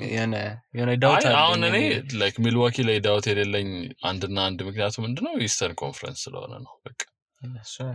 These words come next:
Speaker 1: obviously
Speaker 2: ምክንያቱም
Speaker 1: የኮንፈረንስ
Speaker 2: ኢስተርን
Speaker 1: ዋይዝ
Speaker 2: ኮንፈረንስ እንደ ዌስተርን ኮንፈረንስ እንትን አይደለም፣ ከባድ አይደለም። እንደገና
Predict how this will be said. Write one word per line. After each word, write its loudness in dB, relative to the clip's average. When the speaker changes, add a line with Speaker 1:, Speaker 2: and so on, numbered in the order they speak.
Speaker 1:
obviously -16
Speaker 2:
ምክንያቱም 0
Speaker 1:
የኮንፈረንስ 4
Speaker 2:
ኢስተርን 6
Speaker 1:
ዋይዝ 4
Speaker 2:
ኮንፈረንስ 4
እንደ 6
ዌስተርን 4
ኮንፈረንስ 2
እንትን 4
አይደለም፣ 0
ከባድ 2
አይደለም። 0
እንደገና 0